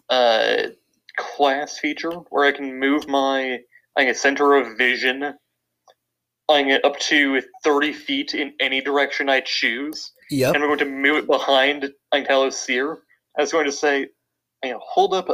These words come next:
Speaker 1: a number of fingers behind your back."
Speaker 2: I mean, they only have, like, a thumb and three
Speaker 1: Oh.
Speaker 2: fingers. Or, uh, two fingers. So, like,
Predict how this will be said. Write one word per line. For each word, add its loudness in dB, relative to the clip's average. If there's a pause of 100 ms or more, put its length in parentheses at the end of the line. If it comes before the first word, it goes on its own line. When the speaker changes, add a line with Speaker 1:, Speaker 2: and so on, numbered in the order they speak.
Speaker 1:
a -2
number 0
of -4
fingers -2
behind 0
your -6
back." 0 (2500)
Speaker 2:
I 4
mean, -2 (840)
they 2
only 2
have, 0
like, -2
a -2
thumb 0
and -4 (1160)
three -2
Speaker 1:
Oh. -8
Speaker 2:
fingers. -2 (340)
Or, 2
uh, 0
two -4
fingers. -6 (2250)
So, 6
like, -2